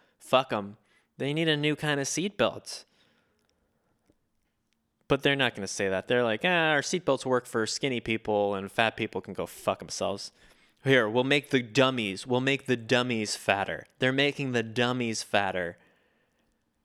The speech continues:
so that they can tell you, well, I guess that's the first step, right? First you make the dummies fatter, and then in order to get higher safety scores, now you're gonna have to make your seatbelts fat compatible, right?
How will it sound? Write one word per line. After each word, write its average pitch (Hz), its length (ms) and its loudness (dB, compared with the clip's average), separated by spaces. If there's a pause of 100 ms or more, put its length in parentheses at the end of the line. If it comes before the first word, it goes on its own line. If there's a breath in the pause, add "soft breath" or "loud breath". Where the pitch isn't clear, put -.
(220)
so - 260 2
that 110 160 0
they 113 120 4
can 110 200 -6
tell 120 320 2
you, 101 420 -4 (640)
well, 156 140 -2
I 165 80 2
guess 202 240 0
that's 170 280 2
the 147 120 0
first 147 300 2
step, 120 340 2
right? 135 200 2
First 135 300 0
you 160 80 -4
make 139 160 -2
the 135 80 -4
dummies 127 320 -2
fatter, 107 320 2
and 120 220 -4
then 120 120 4
in 120 100 0
order 120 200 0
to 117 80 -4
get 113 220 2
higher 117 300 2
safety 180 360 -2
scores, 110 400 -2
now 113 140 0
you're 113 160 0
gonna 107 240 0
have 107 240 -4
to 107 80 -4
make 107 240 -4
your 104 80 -10
seatbelts 113 580 -2
fat - 480 -4
compatible, 120 640 -4
right? 139 300 -4